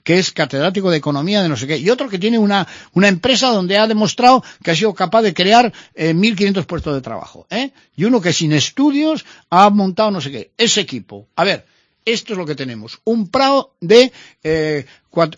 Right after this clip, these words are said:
cinco mil kilómetros cuadrados, esto es lo que hay, ¿eh? Que limita con esto, con esto, con esto, con esto, que tenemos puerto, que tenemos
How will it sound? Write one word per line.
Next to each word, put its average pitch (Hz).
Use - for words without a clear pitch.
cinco 156
mil 208
kilómetros 185
cuadrados, 101
esto 180
es 175
lo 139
que 117
hay, 87
¿eh? 220
Que 139
limita 185
con 202
esto, 202
con 180
esto, 190
con 170
esto, 170
con 123
esto, 101
que 113
tenemos 156
puerto, 226
que 185
tenemos 147